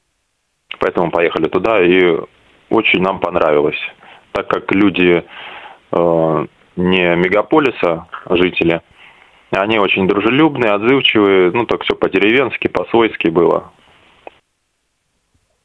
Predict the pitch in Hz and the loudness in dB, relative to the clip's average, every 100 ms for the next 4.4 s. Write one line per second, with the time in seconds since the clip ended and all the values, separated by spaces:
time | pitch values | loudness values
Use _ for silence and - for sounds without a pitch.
0 | _ _ _ _ - - - - 85 - | _ _ _ _ -20 -18 -12 -6 -6 -4
1 | 98 98 90 98 92 80 76 - - - | -4 -2 -2 0 -2 -2 -6 -20 -20 -20
2 | - - - - 95 - 82 92 92 85 | -20 -20 -8 -4 -2 -2 -4 -4 -2 -2
3 | 78 78 82 82 80 87 80 98 123 143 | -2 -2 -4 -6 -4 -4 -2 -2 0 -2
4 | - - 98 | -2 -4 -2